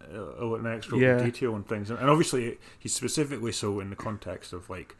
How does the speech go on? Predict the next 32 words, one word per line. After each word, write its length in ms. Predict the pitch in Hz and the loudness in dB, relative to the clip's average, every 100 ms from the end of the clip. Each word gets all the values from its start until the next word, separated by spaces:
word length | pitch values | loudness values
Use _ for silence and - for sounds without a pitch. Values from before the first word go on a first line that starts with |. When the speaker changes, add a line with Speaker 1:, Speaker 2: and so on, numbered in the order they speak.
| - - - - - _ _ _ - | -20 -20 -20 -20 -20 _ _ _ -6
Speaker 1:
you 100 | 110 | -6
know, 140 | 95 98 | -6 -4
military 500 | 110 123 110 - 110 | -2 -2 -4 -6 -6
sci-fi. 640 | - 110 131 - 85 85 - - - - | -4 -4 -4 -6 -8 -8 -14 -20 -12 -2
Um, 220 | 113 113 | 2 4
Speaker 2:
Yeah. 160 | 107 113 - - | 2 0 -8 -4
Speaker 1:
and, 100 | 123 | 0
like, 160 | 117 113 | 4 4
that's, 300 | 127 131 - | 4 4 0
this 260 | 127 139 - | 0 -2 2
book 220 | 143 143 | -2 0
sort 160 | 123 | -2
of 120 | 101 - - - | -2 -8 -16 -6
concentrates 640 | 131 131 131 - 110 110 | -4 -4 -6 -2 -2 -2
on 140 | 104 | -6
being, 580 | 98 117 123 120 101 101 - | -6 0 2 2 0 -4 -10
like, 220 | 101 - | -12 -10
an 80 | 98 | -6
action 640 | 117 - - 104 98 95 110 | -8 -6 -6 -4 -4 -8 -4
movie 520 | 104 101 92 92 101 | 0 0 0 -4 -4
of 140 | 104 | -4
a 80 | 95 | -4
book 480 | 101 104 - - - _ _ - | -2 -4 -4 -14 -18 _ _ -4
rather 260 | 104 107 | 0 0
than 240 | 95 101 98 | 0 0 0
Speaker 2:
Hmm. 60 | - - - - - _ - | -2 -6 -20 -20 -20 _ -8
Speaker 1:
a 40 | |
slightly, 880 | - - - 113 117 110 107 101 98 - - - - - | -4 -4 -2 -2 -2 -4 -4 -4 -6 -10 -20 -20 -20 -10
you 120 | 110 | -6
know, 160 | 98 92 _ - _ _ _ _ _ _ _ | -6 -8 _ -20 _ _ _ _ _ _ _
um, 380 | 127 104 98 95 104 - - _ _ - - - - - | -10 -8 -10 -14 -18 -20 -20 _ _ -20 -20 -20 -20 -12
like, 240 | 113 101 | -8 -8